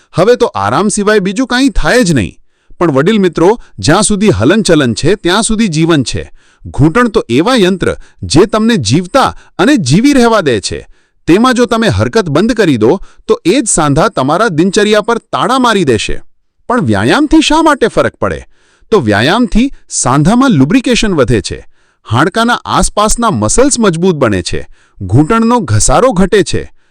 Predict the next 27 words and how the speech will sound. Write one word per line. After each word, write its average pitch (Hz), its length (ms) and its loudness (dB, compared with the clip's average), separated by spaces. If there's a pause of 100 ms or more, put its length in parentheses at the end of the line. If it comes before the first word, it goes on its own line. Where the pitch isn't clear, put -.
(120)
લવચિકતા 185 640 0
અને 247 140 -2
સંતુલન 247 540 0
વધે 185 260 2
છે, - 260 -6 (320)
લોહીનું 139 480 4
સંચાર 170 480 0
સારી 185 360 2
રીતે 240 240 0
થતું 185 320 0
રહે 120 200 2
છે. 69 260 -10 (360)
તો 170 100 2
ઘૂંટણ 160 400 0
માટે 208 260 0
ખાસ 202 380 -2 (220)
યોગ 160 340 2
કસરત 127 440 0
શું? 285 320 0 (760)
તો 247 80 2
સૂક્ષ્મ 277 520 2
વ્યાયામ, 85 440 -2 (260)
જેમ 156 220 2
કે 269 140 -4
પગના 208 340 -2
અંગૂઠા 180 540 0
ફેરવવા, 196 540 0